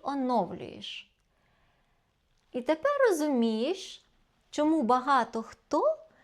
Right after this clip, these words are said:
застряг, е, на півшляху до змін. Страшно втратити звичне оточення, навіть якщо воно тебе тягне донизу. Краще знайомі проблеми, ніж незнайомі можливості.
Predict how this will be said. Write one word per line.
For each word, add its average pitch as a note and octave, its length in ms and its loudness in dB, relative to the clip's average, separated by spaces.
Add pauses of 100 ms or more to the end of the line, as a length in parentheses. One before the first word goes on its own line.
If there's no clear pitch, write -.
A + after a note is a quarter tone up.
(260)
застряг, D#4 760 0
е, B3 240 -4
на B3+ 640 -2
півшляху E4 560 -2
до C#4 180 -2
змін. G#3 560 -4 (800)
Страшно E4 680 -2
втратити C4 680 -4
звичне A#3 480 -4
оточення, F#3 720 -4
навіть C4+ 640 -4
якщо C4 300 -6
воно C4+ 200 -8
тебе A#3 200 -8
тягне A3 420 -6
донизу. F#3 680 -6 (480)
Краще D4 800 -2
знайомі B3 440 0
проблеми, C4+ 640 0
ніж D#4 460 0
незнайомі A#3 680 0
можливості. A3+ 960 0